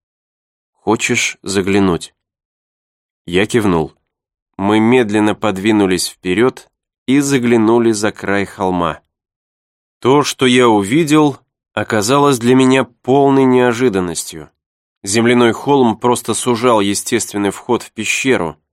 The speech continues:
довольно большую, около двадцати футов в поперечнике, а то и больше.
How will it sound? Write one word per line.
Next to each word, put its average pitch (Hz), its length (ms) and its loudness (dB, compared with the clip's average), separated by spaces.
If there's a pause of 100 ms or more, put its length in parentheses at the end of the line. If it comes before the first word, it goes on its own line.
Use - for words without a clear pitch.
(400)
довольно 127 480 0
большую, 113 840 -2 (380)
около 110 320 -2
двадцати 113 540 -2
футов 110 380 -6
в - 80 -20
поперечнике, 117 680 -2
а 98 60 -4
то 113 120 -4
и 110 100 2
больше. 104 560 -2